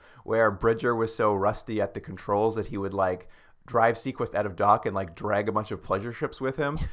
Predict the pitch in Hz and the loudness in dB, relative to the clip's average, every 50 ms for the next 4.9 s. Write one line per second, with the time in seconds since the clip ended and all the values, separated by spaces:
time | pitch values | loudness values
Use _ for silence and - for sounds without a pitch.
0 | - - - - - 117 120 117 113 - - - - - - 214 214 - - 202 | -6 -10 -6 -2 0 2 4 4 2 2 -2 -6 -4 2 6 6 6 6 6 2
1 | 202 - - 104 95 - 104 107 101 95 - - 107 101 98 98 95 - - 113 | 2 2 2 2 2 2 0 0 -2 0 0 2 4 4 4 4 2 4 4 4
2 | 113 98 123 117 117 117 110 107 107 - 101 101 101 98 98 92 104 101 98 95 | 4 6 6 4 4 4 2 0 0 0 0 0 -2 -2 -6 -6 -4 -4 -4 -2
3 | 95 92 90 92 85 - 101 95 92 - - - - - _ - 117 127 127 123 | -4 -4 -6 -6 -6 -2 -2 -2 -2 -4 -12 -20 -20 -10 _ 4 6 6 8 8
4 | 135 156 170 180 165 135 120 113 107 107 107 107 104 - - 113 104 | 8 8 8 8 6 6 4 4 4 0 -2 -2 -4 0 0 0 0